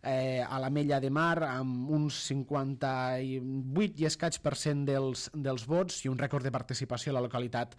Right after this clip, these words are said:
eh, que va situar la participació en un setanta-sis coma seixanta-vuit per cent de participació. Des del seu grup municipal, des del grup municipal de Convergència i Unió, formen part també d'aquesta candidatura de Junts pel Sí. Entenc que la valoració en aquest sentit dels resultats és, és positiva.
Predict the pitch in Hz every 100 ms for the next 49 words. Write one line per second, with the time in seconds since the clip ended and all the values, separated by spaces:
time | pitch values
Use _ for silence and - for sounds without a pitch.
0 | - - - - 135 127 120 117 113 139
1 | 139 - 151 147 143 143 143 139 127 131
2 | 143 131 - 147 135 143 143 - 143 131
3 | 123 123 147 - 139 139 135 143 131 120
4 | 120 135 123 113 120 113 110 104 107 117
5 | 110 139 - 165 196 190 190 - - 139
6 | 143 127 139 165 147 147 143 - 135 151
7 | 143 135 147 139 139 139 135 131 120 131
8 | 127 120 127 131 127 120 131 113 - -
9 | - - - 156 156 151 151 156 139 156
10 | 139 - - - - - 120 120 143 143
11 | 127 123 123 120 139 127 123 135 135 135
12 | - 131 123 127 135 120 113 - 127 123
13 | 117 120 - 120 123 131 139 123 123 120
14 | 117 117 113 110 - 117 120 190